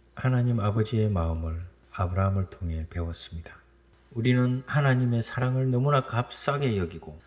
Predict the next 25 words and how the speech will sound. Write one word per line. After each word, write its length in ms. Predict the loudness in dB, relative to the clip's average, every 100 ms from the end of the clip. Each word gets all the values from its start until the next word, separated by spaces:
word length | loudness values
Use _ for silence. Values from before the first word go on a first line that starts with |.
| _
하나님의 440 | -2 2 2 2 0
고통을 340 | -2 -2 0 0
너무나 460 | 0 0 -2 -4
단순하게 760 | 0 0 0 -2 0 0 0 -2
생각했습니다. 840 | -4 -6 -4 -4 -6 -10 -12 -14 -16 -20 _ -4
아담과 560 | 0 2 2 2 0
하와가 600 | 0 0 2 2 0 -4 -4
죄를 380 | 0 2 2
지은 320 | 0 2 2 0
이후 220 | -2 -8 -16 -18 _ -4
자기 300 | 0 4 4
아들 280 | 6 4 6
예수 300 | 6 4 2
그리스도를 520 | 0 0 0 2 2
십자가에 600 | -2 -4 0 2 2 0
못 280 | -2 -2 0
박게 680 | -2 -2 -2 0 0 -4 -2
내어주어야 680 | 0 2 0 -2 0 2
한다는 340 | 0 0 -2 -2
생각을 640 | -2 0 2 4 2 2 -4 -16 _ _
한 440 | -6 0 2 2 -2
이후부터 640 | -4 -2 -2 -4 -10 -12 -12 -16 _ _ _ 0
예루살렘 560 | 0 4 4 4 4
골고다 540 | 2 4 4 4 4 4
언덕에서 640 | 4 0 -2 -4 -6 -6